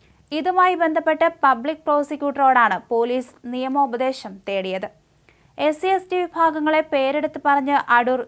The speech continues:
വിമർശിച്ചിട്ടില്ല. ഇതിനൊപ്പം ഫണ്ട് നൽകരുതെന്നും ആവശ്യപ്പെട്ടിട്ടില്ല. ഫണ്ട് ദുർവിനിയോഗം ഉണ്ടാകരുതെന്ന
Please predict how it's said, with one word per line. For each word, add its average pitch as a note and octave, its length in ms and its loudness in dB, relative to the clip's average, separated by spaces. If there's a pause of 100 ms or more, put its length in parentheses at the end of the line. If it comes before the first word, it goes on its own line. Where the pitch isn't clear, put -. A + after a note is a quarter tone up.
(140)
വിമർശിച്ചിട്ടില്ല. A#3 680 -8 (500)
ഇതിനൊപ്പം B3+ 460 -2 (340)
ഫണ്ട് C4 360 2
നൽകരുതെന്നും B3+ 600 -2 (320)
ആവശ്യപ്പെട്ടിട്ടില്ല. A3+ 680 -2 (580)
ഫണ്ട് B3 300 0 (260)
ദുർവിനിയോഗം C#4 600 0 (140)
ഉണ്ടാകരുതെന്ന C#4 680 0